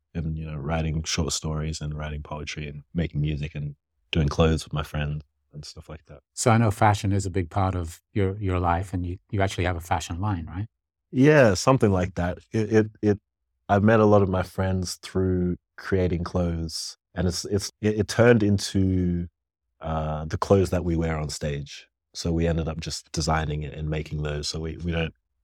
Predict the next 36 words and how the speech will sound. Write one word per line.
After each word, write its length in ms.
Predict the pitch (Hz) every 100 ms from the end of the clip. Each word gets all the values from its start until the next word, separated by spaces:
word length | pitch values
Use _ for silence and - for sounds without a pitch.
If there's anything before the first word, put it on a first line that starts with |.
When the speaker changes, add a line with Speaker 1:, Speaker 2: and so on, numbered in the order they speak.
| _
Speaker 1:
um, 440 | 82 76 73 71
we 100 | 73
haven't 180 | 90 80
been 140 | 73 76
making 240 | 78 78
clothes 280 | - 78 76
for 100 | 71
the 80 | 73
public 360 | 76 73 76
or 60 | 71
anything 340 | 71 - 71
like 160 | 71 -
that, 140 | - 67
but 100 | 73
it 100 | 71
turned 260 | 82 78
into, 380 | 73 73 71 69 - _ _ _ _
um, 420 | - 71 67 67 - _ -
yeah, 240 | 80 73
creating 420 | - - 82 78 78
a 60 |
little 220 | 76 76
in-house 840 | 71 78 78 78 76 - - - - _ -
unit 400 | 156 165 78 - _ _ _ -
where 360 | 73 69 69 - _ _ _ _ _ _ _ _ -
everything 380 | 92 90 - 82
that 120 | 78
happens 320 | - - 78
on 100 | 73
stage 400 | - 156 - -
is, 180 | 69 -
like, 300 | 69 71 - _ _
formulated 720 | - 87 76 76 73 73 71
by, 240 | 71 71 69 -
by 100 | -
us. 420 | - - -